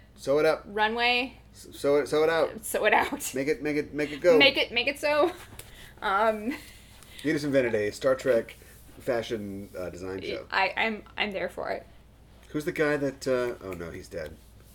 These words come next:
Speaker 1: William Ware Tice, he's dead, <laughs>
Speaker 2: Oh, no.
Speaker 1: unfortunately. Uh, Herman Zimmerman is a production, well, he's a production designer. Supposed to be a Star Trek guy. Can we get to that part?
Speaker 2: <laughs> Yes.
Speaker 1: Listen, listen to me. If you can hear my voice, if you're within the sound of my voice, come to my Star Trek panel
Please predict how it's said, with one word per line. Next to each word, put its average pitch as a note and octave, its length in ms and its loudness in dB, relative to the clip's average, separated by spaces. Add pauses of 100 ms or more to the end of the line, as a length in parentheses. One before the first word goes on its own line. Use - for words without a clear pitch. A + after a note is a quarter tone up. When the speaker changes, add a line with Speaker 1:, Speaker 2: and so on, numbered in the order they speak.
Speaker 1:
William F#2 260 -8
Ware E2+ 180 -6
Tice, D#2 360 -12
he's F2+ 160 -14
dead, G#2 200 -4 (100)
<laughs> - 120 -16
Speaker 2:
Oh, B2+ 40 -6
no. D#3 100 -2
Speaker 1:
unfortunately. B3 580 4 (240)
Uh, D#3 80 0
Herman G#3 300 2
Zimmerman A3 360 6
is G#3 100 2
a G#3+ 140 6
production, G#3+ 580 -4
well, F3+ 220 -2
he's D3 140 -10
a - 20 -16
production G#2 320 -6
designer. E2 380 -12 (500)
Supposed - 180 -16
to - 60 -12
be - 40 -10
a - 20 -16
Star - 160 -12
Trek - 200 -14
guy. - 380 -4 (120)
Can - 80 2
we D#3 60 2
get E3 100 0
to E3 80 -4
that E3 140 0
part? D#3 280 2
Speaker 2:
<laughs> - 60 -20 (420)
Yes. G#3 220 6
Speaker 1:
Listen, A2+ 160 -2 (200)
listen G#3 200 6
to A3+ 80 6
me. G3 260 6 (240)
If - 60 -10
you D#3+ 60 -2
can D#3+ 100 4
hear A3 160 6
my A3 140 8
voice, G3+ 560 4
if - 80 -10
you're D#3+ 80 0
within F3 260 4
the E3 60 -2
sound F#3+ 260 6
of F#3 80 4
my F#3+ 160 6
voice, E3 540 10 (160)
come F#3+ 260 2
to F#3+ 180 4
my F3+ 200 6
Star F3+ 240 6
Trek F#3 220 4
panel D3 500 4